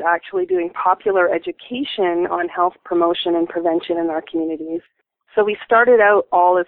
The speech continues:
community organizers with experience in organizing, but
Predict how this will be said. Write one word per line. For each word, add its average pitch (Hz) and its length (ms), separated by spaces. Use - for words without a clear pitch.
community 175 380
organizers 170 600
with 175 200
experience 190 800
in 175 120
organizing, 170 800
but 175 140